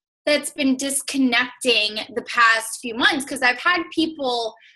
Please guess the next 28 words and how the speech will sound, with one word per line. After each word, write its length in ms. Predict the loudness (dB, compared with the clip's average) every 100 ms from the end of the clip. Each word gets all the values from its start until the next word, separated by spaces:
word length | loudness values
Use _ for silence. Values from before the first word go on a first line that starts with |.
| _ -4
want 240 | -2 0
to 180 | -4 -6
join 400 | -6 -2 -2 -2
coaching 420 | -2 -4 -4 -8 -6
for 100 | -2
the 100 | -2
opportunity. 720 | -2 -4 -10 -10 -12 -14 -14 -16 -4
Like, 220 | -2 -2 -8 -2
and 180 | -2 0 0
I 60 | 0
was 180 | -4
so 260 | 0 2 2
stoked 400 | 2 2 2 2
on 120 | -6
that. 80 | -8
I'm 60 | -16
like, 180 | -10 0
"Wow, 160 | 0
people 220 | 0 -8
wanna 200 | -8 -8
join 280 | -6 -4 -2
me," 160 | -2 -4
and 100 | 0
right 160 | 2 2
off 120 | 0
the 80 | 0
bat, 200 | 2 2
like, 200 | 0 -4